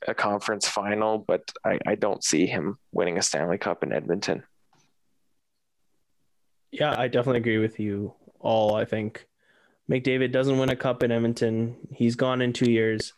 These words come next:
Speaker 2: And the feeling I have, I don't know why I have this feeling,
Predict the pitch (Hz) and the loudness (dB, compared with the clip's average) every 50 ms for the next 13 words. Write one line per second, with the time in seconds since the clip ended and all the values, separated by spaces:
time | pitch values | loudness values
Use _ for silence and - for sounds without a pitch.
0 | _ _ _ _ _ _ _ _ _ _ _ - 127 123 120 117 113 110 110 104 | _ _ _ _ _ _ _ _ _ _ _ -4 -2 -2 0 0 0 -2 -2 -4
1 | - - - - 127 123 120 120 - 156 147 151 151 151 143 127 131 135 135 147 | -6 -8 -6 -2 0 0 0 0 0 2 2 2 2 2 2 0 0 0 0 0
2 | 131 127 127 123 120 - 131 135 131 139 127 117 113 117 120 135 139 139 139 135 | 0 0 0 0 0 0 0 0 0 0 0 2 2 2 2 2 2 0 0 -2
3 | 131 131 131 - - 131 123 120 117 117 117 117 117 | -2 -2 -2 -2 0 2 2 2 4 2 2 0 0